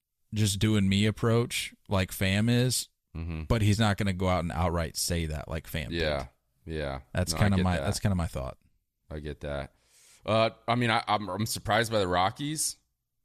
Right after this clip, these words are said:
Speaker 2: playing real good ball. Um, only a game and a half back in the West. I mean, that, that division's snug right now.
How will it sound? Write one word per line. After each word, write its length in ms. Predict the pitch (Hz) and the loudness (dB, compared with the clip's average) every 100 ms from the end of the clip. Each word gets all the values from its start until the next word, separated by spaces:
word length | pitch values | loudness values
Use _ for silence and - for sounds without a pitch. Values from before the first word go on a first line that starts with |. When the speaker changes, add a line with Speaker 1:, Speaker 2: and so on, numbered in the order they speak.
| _ | _
Speaker 2:
playing 280 | - 107 92 | -6 -4 -2
real 200 | 87 98 | 0 0
good 220 | 98 110 | 0 -2
ball. 500 | 95 110 113 135 120 _ _ _ _ _ _ _ _ _ _ _ _ - | 2 2 2 -2 -10 _ _ _ _ _ _ _ _ _ _ _ _ -10
Um, 800 | 85 85 85 85 82 82 82 78 _ _ _ - | -4 -2 -2 -2 -4 -4 -6 -10 _ _ _ -6
only 180 | 92 98 | -2 -2
a 60 | |
game 240 | 82 90 95 | -2 -4 -2
and 80 | 95 | -2
a 20 | |
half 220 | 92 90 | -2 -2
back 280 | 87 92 95 | -2 0 -2
in 60 | |
the 80 | 87 | -6
West. 460 | 78 85 107 - - | -2 -2 -2 -4 -8
I 40 | |
mean, 120 | 80 | -8
that, 220 | 78 95 - _ _ - | -6 -6 -10 _ _ -10
that 120 | 87 | -8
division's 400 | 90 104 87 78 | -6 -6 -6 -6
snug 380 | - 87 85 80 | -6 -4 -4 -4
right 220 | 80 78 | -6 -6
now. 380 | 80 80 85 | -6 -6 -6